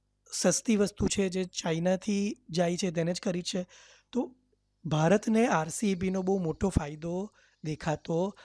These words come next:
નથી અને એટલા માટે આર સી ઈ પીમાં ભારતે જોડાવાની ના પાડી દીધેલી. આર સી ઈ પીના સભ્યો વિશ્વની લગભગ ત્રીજા ભાગની વસ્તી ધરાવે છે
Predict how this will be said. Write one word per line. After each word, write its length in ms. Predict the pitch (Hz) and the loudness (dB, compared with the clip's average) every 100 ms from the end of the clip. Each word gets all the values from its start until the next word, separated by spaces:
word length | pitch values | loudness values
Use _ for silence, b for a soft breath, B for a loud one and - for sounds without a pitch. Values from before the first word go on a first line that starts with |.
| B 165 | B -2
નથી 200 | - 160 | 0 0
અને 120 | 151 | -2
એટલા 260 | - 208 | 2 4
માટે 240 | 220 196 185 | 4 4 2
આર 140 | 156 | 0
સી 240 | 151 196 180 | -2 -2 -4
ઈ 20 | |
પીમાં 320 | - 175 175 | -6 -6 -2
ભારતે 400 | 151 151 160 165 | 0 0 0 -2
જોડાવાની 600 | 151 151 147 147 165 294 B B _ | -2 -2 -2 -2 -4 -6 B B _
ના 180 | 170 143 | 2 4
પાડી 280 | - 147 143 | 2 -2 -4
દીધેલી. 400 | 139 139 151 - B B B | -8 -10 -10 -12 B B B
આર 180 | - 156 | 0 2
સી 240 | 151 240 220 | 4 4 4
ઈ 40 | |
પીના 280 | - 202 202 | 2 -2 -2
સભ્યો 400 | - 160 165 190 | 0 0 0 0
વિશ્વની 400 | 165 - 190 196 | 0 -2 -2 -2
લગભગ 300 | 180 156 196 | -4 -4 -8
ત્રીજા 460 | - 170 165 190 | -8 -8 -2 -2
ભાગની 300 | 185 180 190 | 0 -2 -4
વસ્તી 340 | 165 147 - 196 | -6 -8 -4 0
ધરાવે 400 | 180 180 180 185 | 2 2 0 0
છે 260 | - 208 | -2 -2